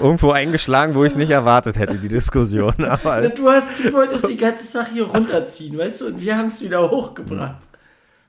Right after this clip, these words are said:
Speaker 1: Finde ich gut, wirklich. Also, äh,
Speaker 2: Ah.
Speaker 1: gelungen, Michael. An der Stelle sehr gelungen.
Speaker 2: Also, wenn ich hier aus dem Fenster gucke, ich muss noch ein bisschen nachbessern, mit, was,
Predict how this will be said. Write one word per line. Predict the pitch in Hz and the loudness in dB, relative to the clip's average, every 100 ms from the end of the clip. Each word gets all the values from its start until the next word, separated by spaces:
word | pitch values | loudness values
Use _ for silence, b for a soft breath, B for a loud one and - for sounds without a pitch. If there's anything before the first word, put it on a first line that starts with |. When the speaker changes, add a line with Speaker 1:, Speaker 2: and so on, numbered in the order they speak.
| b - | b -4
Speaker 1:
Finde | - 170 | 0 2
ich | 185 | 4
gut, | 233 131 | 4 4
wirklich. | 113 143 104 87 - | 2 0 0 -4 -4
Also, | 101 101 101 - | -6 -4 -4 -6
äh, | 95 95 107 - _ | -6 -6 -8 -12 _
Speaker 2:
Ah. | 160 156 151 | -20 -12 -4
Speaker 1:
gelungen, | 120 143 117 87 80 | 0 0 -2 -6 -10
Michael. | 85 80 82 | -14 -12 -14
An | - 87 | -14 -12
der | 92 | -12
Stelle | 104 - 95 92 92 | -12 -10 -10 -10 -12
sehr | 87 90 | -12 -10
gelungen. | 90 85 | -8 -8
Speaker 2:
Also, | 156 | -8
wenn | 165 | -8
ich | 175 | -6
hier | 175 | -2
aus | 170 160 | -2 -4
dem | |
Fenster | 147 190 190 190 | -6 -6 -4 -4
gucke, | 170 175 175 | -4 -6 -8
ich | 156 | -8
muss | 175 - | -8 -8
noch | |
ein | 170 | -10
bisschen | 160 165 156 | -10 -10 -8
nachbessern, | 156 170 - 135 151 147 | -6 -6 -8 -12 -8 -6
mit, | 143 - | -8 -10
was, | 139 | -12